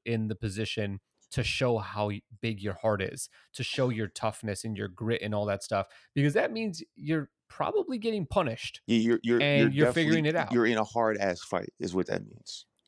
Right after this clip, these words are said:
Speaker 1: Yeah, and, like, I don't think the, the Ga-, Gausha fight for Zoo was as hard as this. I mean, this fight at the, is, is likely gonna be on the list of fight of the year candidates and is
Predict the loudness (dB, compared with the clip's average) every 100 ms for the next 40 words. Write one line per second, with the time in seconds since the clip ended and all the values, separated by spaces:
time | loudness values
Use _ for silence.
0 | _ _ _ _ _ 0 2 2 0 0
1 | 2 2 0 -2 2 2 4 0 -2 2
2 | 2 2 0 2 2 0 -4 -4 -4 -2
3 | -2 0 0 -2 -2 -4 -4 -2 0 -2
4 | -4 -8 -2 -2 -4 -6 -8 -8 -2 2
5 | 2 0 -2 -4 -2 -2 -2 -2 -2 0
6 | 0 -4 -12 _ 0 6 6 4 -8 -4
7 | -2 -2 -6 _ _ _ _ _ _ _
8 | _ _ _ _ -2 0 -2 0 0 0
9 | 0 0 2 4 2 0 -2 0 2 2
10 | 4 6 4 4 -2 0 2 0 0 -2
11 | -2 -2 -2 0 0 -2 -6 -8 0 2
12 | 2 0 -4 -10 _ 0 0 0 -6